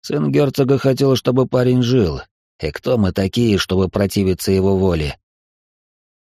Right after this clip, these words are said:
Конрад напоследок окинул взглядом площадку и пошёл к коню, думая о том, что все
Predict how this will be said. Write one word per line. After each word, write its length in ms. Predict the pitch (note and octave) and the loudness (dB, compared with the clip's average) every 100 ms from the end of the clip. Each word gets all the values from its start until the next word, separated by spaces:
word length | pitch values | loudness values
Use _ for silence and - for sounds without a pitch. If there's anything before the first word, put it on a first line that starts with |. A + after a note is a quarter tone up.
| _ | _
Конрад 300 | C3+ B2+ A#2+ | -2 0 0
напоследок 600 | B2 A#2 A2 B2 A2 G#2+ | 0 0 0 0 0 -2
окинул 360 | G#2 A2+ A2 | -2 0 0
взглядом 440 | G2+ G2 G#2 G2+ G2 | 0 0 0 0 -2
площадку 600 | F#2+ F2+ - - - F#2 | -4 -6 -6 -8 -6 -6
и 200 | G2+ A#2+ - | -6 -8 -8
пошёл 380 | G2+ - F#2+ | -8 -4 -4
к 60 | F2+ - | -6 -8
коню, 420 | F2+ E2+ C#2 B1 _ _ _ _ _ _ | -6 -4 -6 -10 _ _ _ _ _ _
думая 440 | - B2+ A2 G2+ F#2 | -2 0 0 0 -2
о 60 | |
том, 240 | - A#2+ G2 | -2 -2 -2
что 260 | - E2+ | -2 -6
все 320 | D#2 - G2+ | -6 -6 -6